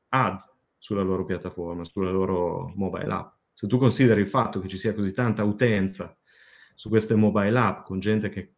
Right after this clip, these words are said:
che torna, che vede, che vede, che, che fa la spesa, no? Più volte alla settimana, c'è una grandissima opportunità per, per, per,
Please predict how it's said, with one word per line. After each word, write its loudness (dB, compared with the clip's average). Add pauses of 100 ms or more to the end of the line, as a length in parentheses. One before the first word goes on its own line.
che -6
torna, 0
che -12
vede, -4
che -12
vede, -6
che, -14
che -20
fa -4
la 4
spesa, 0
no? -6
Più 2
volte 0
alla -6
settimana, -2 (580)
c'è -6
una 2
grandissima 2
opportunità 0
per, -6
per, -6
per, -12